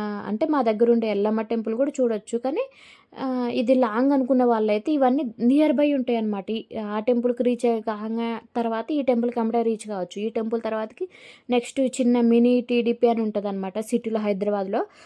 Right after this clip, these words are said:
ఆ టెంపుల్కి ఇవన్నీ నియర్ బై ఉంటాయి అన్నమాట. So అందువల్ల ఖచ్చితంగా చూడండి. అలాగే సంగీ టెంపుల్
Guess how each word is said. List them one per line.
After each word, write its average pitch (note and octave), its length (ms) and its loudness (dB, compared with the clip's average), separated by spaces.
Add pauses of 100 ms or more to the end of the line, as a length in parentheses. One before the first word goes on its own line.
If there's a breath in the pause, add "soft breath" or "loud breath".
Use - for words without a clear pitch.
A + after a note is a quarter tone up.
(160 loud breath)
ఆ A3+ 100 0
టెంపుల్కి A#3+ 440 2
ఇవన్నీ B3+ 220 2
నియర్ D#4 300 6
బై C#4+ 200 4
ఉంటాయి A#3+ 300 0
అన్నమాట. G3 280 -6
So A#3+ 180 -2
అందువల్ల A#3 500 0 (1300)
ఖచ్చితంగా A3+ 500 -2
చూడండి. G3 340 -4 (400 loud breath)
అలాగే G3+ 420 0
సంగీ G3+ 380 -2
టెంపుల్ G3 440 -2